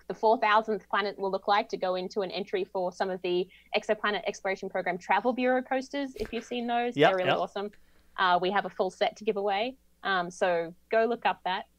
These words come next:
Speaker 1: Um, other than that, this week I'm curating the Real Scientist Twitter account, which is kinda cool. Uh, so come find me there.
Speaker 2: And, uh, your Twitter feed, Aussie
Speaker 1: And my
Speaker 2: Astronomer.
Speaker 1: Twitter feed is Aussie Astronomer without the first E, A U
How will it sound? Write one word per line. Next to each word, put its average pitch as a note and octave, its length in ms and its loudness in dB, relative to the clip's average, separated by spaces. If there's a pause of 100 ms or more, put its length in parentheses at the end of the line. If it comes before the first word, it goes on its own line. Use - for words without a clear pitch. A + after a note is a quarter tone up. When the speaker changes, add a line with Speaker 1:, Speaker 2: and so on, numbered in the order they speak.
(120)
Speaker 1:
Um, G3 460 2 (540)
other A#3+ 180 6
than B3 180 2
that, D#4+ 220 4 (120)
this C#4+ 200 0
week E4 220 -2
I'm G#3 260 0
curating A#3+ 500 0
the F#3+ 80 -2
Real G3 200 0
Scientist F#3+ 460 -4
Twitter G3+ 240 -2
account, F3 360 -4
which F3 140 -12
is E3+ 80 -14
kinda D3+ 340 -12
cool. G#3 280 -10 (180)
Uh, F3 160 -6
so F3 160 -4
come G3 220 -6
find F3 220 -4
me D#3+ 100 -10
there. E3 300 0 (440)
Speaker 2:
And, A#2 260 0
uh, G#2+ 500 -2 (180)
your B2+ 160 -2
Twitter A#3+ 240 -6
feed, - 240 -8 (260)
Aussie A2+ 360 -6 (160)
Speaker 1:
And G#3 160 2
my A3 160 4
Speaker 2:
Astronomer. - 60 -2
Speaker 1:
Twitter C4+ 220 0
feed A#3+ 180 0
is - 120 -4 (100)
Aussie F#3 240 4
Astronomer F3+ 500 0
without G3+ 400 2
the G#3+ 80 0
first - 360 -2
E, D3+ 300 -8 (260)
A F#3+ 100 2
U G#3 280 2